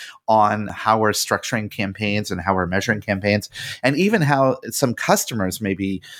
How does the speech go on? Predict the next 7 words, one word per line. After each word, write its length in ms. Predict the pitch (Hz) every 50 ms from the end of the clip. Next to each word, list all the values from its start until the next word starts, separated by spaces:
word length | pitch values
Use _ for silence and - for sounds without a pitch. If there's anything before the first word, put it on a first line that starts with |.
| - - -
using 360 | 117 120 131 131 147 135 117
their 200 | 107 113 117 120
own 160 | 120 117 110
biases 540 | 101 101 92 98 104 101 - - 98 92 -
to 80 | - -
make 200 | 95 95 92 -
decisions. 800 | - 82 - - - 214 233 202 135 90 82 80 - - -